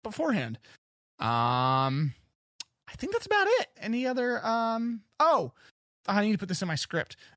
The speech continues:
Um, leave us a review on Apple Podcasts. If you like the podcast, go and put a review. And if you didn't like it, go lie. It's for a good cause.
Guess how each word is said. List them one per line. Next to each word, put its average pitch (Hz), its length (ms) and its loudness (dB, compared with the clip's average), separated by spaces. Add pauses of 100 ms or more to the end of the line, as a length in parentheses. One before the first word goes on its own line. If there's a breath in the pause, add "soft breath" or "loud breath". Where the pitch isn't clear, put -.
(140)
Um, 185 540 2 (560)
leave 262 320 2
us 330 180 0
a 294 60 0
review 269 600 2
on 226 300 2
Apple 220 400 -2
Podcasts. 170 960 0 (100)
If 160 200 -6
you 175 60 -4
like 170 200 -2
the 180 80 -6
podcast, 233 640 0
go 226 240 2
and 220 400 -2
put 202 120 2
a 226 40 -4
review. 240 480 0 (360 loud breath)
And 120 80 -4
if 110 40 -2
you 135 80 2
didn't 254 240 0
like 240 220 0
it, 285 260 -2
go 269 220 4
lie. 233 580 0
It's - 100 -16
for 254 200 0
a 240 40 0
good 226 200 0
cause. - 480 0